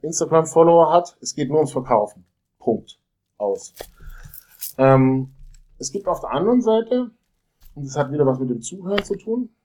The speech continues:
es gibt Unternehmen, das ist ganz andere Seite der, äh, der Straße, die bewusst diesen Leuten zuhören,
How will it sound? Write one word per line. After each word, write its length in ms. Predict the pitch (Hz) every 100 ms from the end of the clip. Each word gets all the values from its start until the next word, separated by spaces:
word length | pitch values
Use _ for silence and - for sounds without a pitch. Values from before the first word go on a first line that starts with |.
| _ _ -
es 140 | 127
gibt 220 | 135 -
Unternehmen, 800 | 139 127 117 127 160 190 202 _ _ _ _ _ 123
das 160 | 117
ist 180 | 123 -
ganz 240 | 147 185 -
andere 480 | 170 190 180 143 -
Seite 300 | - 151 151
der, 640 | 135 123 85 107 120 120 113
äh, 40 |
der 100 | 123
Straße, 540 | - 123 139 156 226 - _ _ _ _ _ _ _ _ _ _ _ _ _
die 80 | 113
bewusst 680 | 107 98 127 247 - - - _ _ _ _ _
diesen 300 | 143 185 185
Leuten 380 | 135 131 165 -
zuhören, 520 | - 202 160 117 185